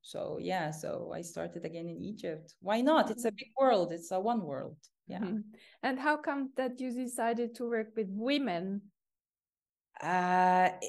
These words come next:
Speaker 1: it came as a, so the, the cosmetic, uh, company I started to work, um, with was actually an opportunity offered to me by,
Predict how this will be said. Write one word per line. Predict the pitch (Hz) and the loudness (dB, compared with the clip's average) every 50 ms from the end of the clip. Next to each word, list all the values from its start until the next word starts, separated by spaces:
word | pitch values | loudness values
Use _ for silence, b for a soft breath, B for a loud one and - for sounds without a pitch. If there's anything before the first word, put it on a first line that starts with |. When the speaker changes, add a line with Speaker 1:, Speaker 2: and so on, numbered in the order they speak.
| - - | -4 -2
Speaker 1:
it | 247 277 254 | 0 0 2
came | 262 302 330 349 359 349 | 6 6 6 6 6 4
as | - - 277 269 247 | 6 4 6 6 8
a, | 269 262 254 247 - - 190 | 8 8 8 8 6 4 0
so | 226 - 277 254 247 233 220 190 | 2 4 6 8 8 8 6 4
the, | 202 233 233 226 190 | 4 2 2 2 2
the | - 240 233 | 0 -2 -2
cosmetic, | 240 262 220 226 254 262 262 269 262 - - - | -2 -4 -2 -2 -2 0 0 -2 -4 -4 -2 0
uh, | 220 233 220 220 220 | 2 4 4 2 2
company | 233 240 226 226 233 208 196 | -2 -4 -4 -4 -4 -4 -4
I | 151 165 | -4 -4
started | 180 185 - 208 196 196 196 185 180 | -4 -2 -2 0 0 0 -2 -6 -8
to | - 185 | -6 -2
work, | 165 180 185 190 185 180 185 - | 0 2 2 2 0 -6 -6 -2
um, | - 170 175 165 160 160 160 156 156 - - | 0 0 2 2 0 0 0 -2 -2 -4 -4
with | 170 180 190 175 165 165 - - B B B B B B | 0 2 4 4 4 2 -2 -10 B B B B B B
was | - - 202 202 202 | 0 2 2 4 4
actually | 220 226 226 - 233 208 | 4 2 4 4 4 4
an | 196 180 | 4 2
opportunity | - 180 - 170 - - 202 202 196 185 190 - 180 151 - - | 0 -2 -6 -6 -6 -4 -2 -2 -2 -2 -4 -4 -4 -4 0 0
offered | - 196 - - 175 175 175 170 | 0 0 0 0 -2 -2 -2 -4
to | - 180 | -4 -4
me | 165 170 165 160 156 151 151 | -2 -2 -2 -2 -2 -2 -4
by, | 156 156 170 165 160 160 160 156 151 151 151 151 143 | -4 -2 -2 0 2 2 2 2 2 2 0 -2 -2